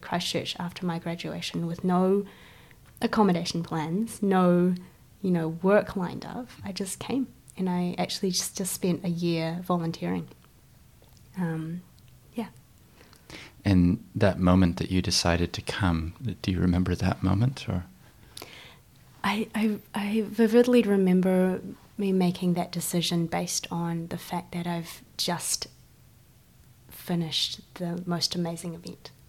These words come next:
Speaker 2: Mm.
Speaker 1: in Christchurch, that I wanted to do more. And so I was talking to Camilla, and because she was already based in Christchurch, she was like, "Yes, let's, you know, get you here and, and, and, um,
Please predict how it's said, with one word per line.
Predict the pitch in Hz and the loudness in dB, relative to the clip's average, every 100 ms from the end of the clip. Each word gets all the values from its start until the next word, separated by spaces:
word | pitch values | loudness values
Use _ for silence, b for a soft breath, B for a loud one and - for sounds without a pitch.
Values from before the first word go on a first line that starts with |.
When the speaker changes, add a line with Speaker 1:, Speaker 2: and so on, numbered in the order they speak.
| 127 | -8
Speaker 2:
Mm. | 110 104 | -6 -4
Speaker 1:
in | 180 | -6
Christchurch, | 180 175 - - - - | -8 -8 -8 -10 -14 -8
that | 180 | -4
I | 175 | -4
wanted | 170 170 175 175 | -4 -4 -6 -8
to | |
do | 175 170 | -6 -4
more. | 170 180 180 - B B B B B - | -4 -6 -12 -16 B B B B B -2
And | 175 175 | -2 0
so | 175 | -2
I | 170 | -2
was | 170 - | -2 -4
talking | 208 196 180 | -2 0 -2
to | |
Camilla, | 180 170 175 190 180 165 170 175 | -2 0 2 2 0 -2 -6 -6
and | 165 165 165 - | -4 -4 -8 -12
because | 180 175 | -8 -2
she | - 175 | 0 0
was | 175 175 | -2 0
already | 175 170 165 | -2 -2 -6
based | 170 175 - - - | -6 -6 -6 -8 -2
in | 170 170 | 0 0
Christchurch, | 170 - 175 - - - | 0 0 0 -2 -4 -4
she | - 180 | -2 0
was | 180 180 | 0 0
like, | 175 175 - B B B B | -4 -6 -10 B B B B
"Yes, | 226 185 - | 2 4 0
let's, | 190 180 - 185 | -2 -2 -6 -2
you | |
know, | 175 170 165 | -2 -2 -2
get | 208 - | -2 0
you | 190 | -2
here | 175 180 175 170 | -2 0 0 0
and, | 165 160 165 170 | -2 -4 -6 -6
and, | 165 170 170 175 180 - - 190 | -6 -4 -4 -4 -6 -10 -14 -6
and, | 175 170 170 170 B B B B - | -4 -4 -6 -8 B B B B -6
um, | 170 170 170 | -4 -2 -4